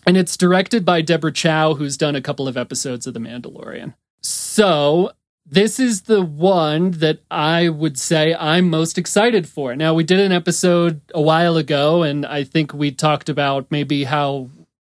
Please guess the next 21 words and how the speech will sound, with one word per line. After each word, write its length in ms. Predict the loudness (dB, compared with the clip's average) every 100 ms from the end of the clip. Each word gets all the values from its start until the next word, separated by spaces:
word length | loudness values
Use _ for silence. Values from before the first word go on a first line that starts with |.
| _
much 500 | -6 -2 -4 -6 -12 -16 -8
we're 280 | -4 -4
not, 340 | -4 -2 -4 -4 _ _ 0
we 120 | 0
weren't 400 | 2 2 2 0
excited 440 | -2 0 0 0 -2
for 120 | 2
this, 280 | 2 0 -8 _ _ _ _
but 80 | 0
I'm 80 | 2
gonna 120 | 2
say 180 | 2 2
something 360 | 2 2 2
a 40 | 4
little 220 | 2 2
controversial 680 | 0 0 0 0 0 0 -2
to 100 | 0
the 80 | 0
group 440 | 0 0 2 2
in 140 | 0 0
that 260 | -2 -4